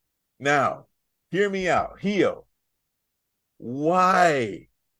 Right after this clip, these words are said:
Why, for God's sake, man, right? You know she's got a stupid, like a dummy powerful electromagnet in her hands. Why aren't you taking off your jewelry?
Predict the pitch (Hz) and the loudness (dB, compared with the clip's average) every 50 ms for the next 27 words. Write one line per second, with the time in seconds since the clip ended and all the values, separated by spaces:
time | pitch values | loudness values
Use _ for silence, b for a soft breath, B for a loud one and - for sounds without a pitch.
0 | _ - 131 143 160 170 175 175 170 156 135 113 107 - - 120 110 98 98 160 | _ -12 -10 -4 0 2 4 4 4 4 2 0 -2 -2 -4 -6 -6 -4 -2 2
1 | 165 165 160 139 135 127 - - 156 139 127 98 95 - 98 90 - - _ _ | 2 4 4 2 2 0 -2 0 2 2 2 0 -4 -8 -8 -8 -10 -14 _ _
2 | _ _ _ _ _ - - 104 110 123 139 135 120 117 123 139 143 139 151 175 | _ _ _ _ _ -12 -8 -4 -2 -2 -2 -2 -4 -4 -4 -4 -4 -4 -2 -2
3 | 185 196 190 - 156 139 123 135 127 110 98 98 101 - - - - - - _ | -2 -2 -4 -6 -8 -4 0 0 2 2 0 -4 -6 -8 -14 -14 -14 -18 -16 _
4 | - 233 240 233 220 - - 113 98 110 107 107 104 - 95 95 101 117 113 95 | -4 -2 -2 -2 -2 -2 -2 -4 -2 0 -2 -2 -2 -4 -6 -8 -8 -10 -14 -4
5 | 90 156 170 180 185 175 170 165 156 139 - 147 143 139 139 135 135 - 135 123 | 0 0 0 0 0 -4 -4 -6 -8 -8 -8 -6 -4 -2 0 0 -2 -2 -6 -4
6 | 117 113 113 117 117 117 - 127 113 113 110 117 120 120 117 110 107 107 - - | -2 -2 0 0 -2 -2 -2 -6 -6 -4 -4 -4 -4 -4 -4 -6 -8 -10 -8 -8
7 | 117 107 107 113 101 98 - - 135 139 117 98 - - _ - - _ _ _ | -10 -8 -8 -6 -8 -8 -8 -8 -10 -8 -8 -10 -12 -16 _ -20 -20 _ _ _
8 | _ _ _ _ _ _ - - 139 180 214 226 220 - - 190 170 - 180 143 | _ _ _ _ _ _ -6 -2 0 2 2 2 0 -2 -4 -8 -4 2 2 2
9 | 135 143 131 120 113 110 110 104 101 92 147 185 208 208 175 120 92 - _ | 2 2 -2 -2 -2 -2 -6 -8 -8 -2 -2 -2 0 -2 -4 -6 -8 -10 _